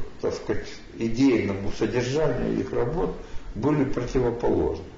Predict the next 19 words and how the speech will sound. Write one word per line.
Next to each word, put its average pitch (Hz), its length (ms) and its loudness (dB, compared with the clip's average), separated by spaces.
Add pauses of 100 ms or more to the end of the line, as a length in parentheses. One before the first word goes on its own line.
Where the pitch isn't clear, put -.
(680)
По 170 80 -2
очень 135 460 4
простой 101 420 -2
причине. - 640 -4
Потому 127 340 0
что - 320 -2 (500)
в - 80 0 (100)
цими 98 540 2 (340)
директором 104 880 2
был 104 360 2 (360)
Николай 110 380 2
Прокофьевич 110 440 0 (120)
Федоренко, - 840 0
и 101 100 0
вокруг 110 360 0
него 135 300 2
были 123 340 2
люди, 156 360 2
которые - 600 2